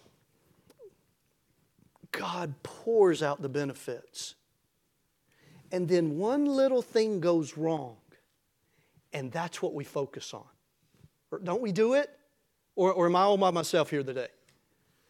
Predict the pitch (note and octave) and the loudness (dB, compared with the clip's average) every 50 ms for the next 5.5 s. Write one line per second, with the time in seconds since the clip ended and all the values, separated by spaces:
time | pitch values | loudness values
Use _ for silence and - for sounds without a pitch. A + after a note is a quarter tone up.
0 | _ _ - D4 C#4+ A#3+ G3 - - _ _ - F4+ F#4+ F#4+ F4+ D4 C#4+ F4 F#4 | _ _ -4 -4 -4 -4 -4 -10 -18 _ _ 2 4 6 6 6 6 6 8 10
1 | E4+ D4+ A3+ C#4 C4+ - - - - B3+ A#3+ C4 C4+ C4 D#4 F4+ F4 - - F4+ | 10 10 8 4 2 0 -2 -4 0 2 6 8 12 12 12 12 12 12 10 10
2 | E4+ C4+ C#4 C4 A3+ A#3 A3 C4 D4 D#4 F4+ F4+ F4 D4+ A3+ C4 B3 A#3 A#3+ A3+ | 10 10 10 10 10 8 8 8 10 12 12 12 12 12 12 8 8 8 8 10
3 | B3 D4 D#4+ F4 F#4 F#4+ F#4+ F4 - - - - - - - C4 C4+ C4 C#4+ D#4+ | 12 12 12 12 12 12 12 12 12 6 -4 -12 -4 6 10 10 12 12 12 12
4 | F4 E4 A#3 - C4 A3 D#4+ E4+ D#4+ - D#4 D4+ - - A3 C4 B3+ A#3 - - | 12 12 12 8 8 10 10 10 10 10 8 6 6 12 12 12 12 12 10 4
5 | - - - _ - C4+ - - - | -6 -20 6 _ 12 12 12 12 8